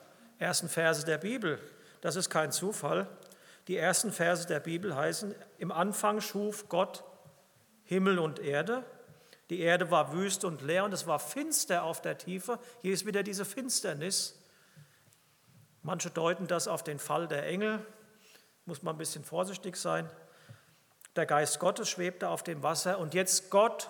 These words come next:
sprach: "Es werde", und es ward.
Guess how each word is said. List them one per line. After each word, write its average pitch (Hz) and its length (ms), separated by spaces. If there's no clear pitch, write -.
sprach: 143 960
"Es 147 340
werde", 208 580
und 220 480
es 165 320
ward. 127 380